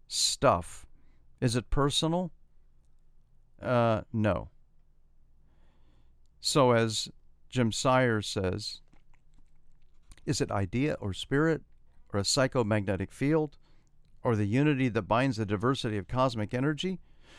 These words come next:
Proponents of the New Age do not, do not agree,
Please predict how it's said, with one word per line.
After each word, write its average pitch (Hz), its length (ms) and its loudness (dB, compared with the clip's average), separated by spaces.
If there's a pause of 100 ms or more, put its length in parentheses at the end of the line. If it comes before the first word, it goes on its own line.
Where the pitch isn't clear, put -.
(140)
Proponents 139 480 0
of 151 100 0
the 147 80 2
New 156 220 4
Age 160 300 2
do 165 120 0
not, 170 240 2 (280)
do 147 120 -2
not 143 220 2
agree, 170 380 -2